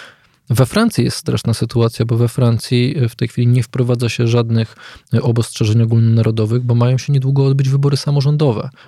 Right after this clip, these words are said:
Więc tam politycy jakby uciekają od tego problemu, starają się go przeczekać, to może im się odbić czkawką niestety.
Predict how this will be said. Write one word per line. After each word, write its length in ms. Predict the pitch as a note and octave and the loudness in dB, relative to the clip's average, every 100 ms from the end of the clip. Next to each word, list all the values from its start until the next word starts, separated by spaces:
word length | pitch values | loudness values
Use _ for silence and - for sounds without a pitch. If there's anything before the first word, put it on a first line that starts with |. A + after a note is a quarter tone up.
| _ | _
Więc 220 | A#2 A2 - | -4 -4 -2
tam 240 | B2+ D3 - | 0 0 -2
politycy 440 | C3+ C3+ D3 - | -2 0 -2 -2
jakby 200 | D3 C#3 | 0 0
uciekają 560 | D#3 C#3+ C#3 E3 D#3+ B2+ | -2 -2 -2 0 2 2
od 120 | A#2 | 0
tego 220 | - A#2 | -2 -2
problemu, 480 | A#2 A#2 B2 B2+ B2+ - | -2 0 2 2 -2 -6
starają 340 | - C3 C3+ | -2 0 2
się 140 | B2 B2+ | 0 -2
go 100 | A#2+ | -2
przeczekać, 540 | - B2+ A2 B2+ B2+ | -4 -4 -2 -2 -2
to 100 | - | 0
może 240 | C3 C3+ C#3 | 2 2 2
im 100 | C#3 | 0
się 140 | D3+ | -2
odbić 420 | C#3+ C#3 D3 - _ | -2 -2 -4 -8 _
czkawką 480 | - - A3 - - | -12 -8 -6 -6 -6
niestety. 520 | C#3 - - - | -6 -10 -12 -12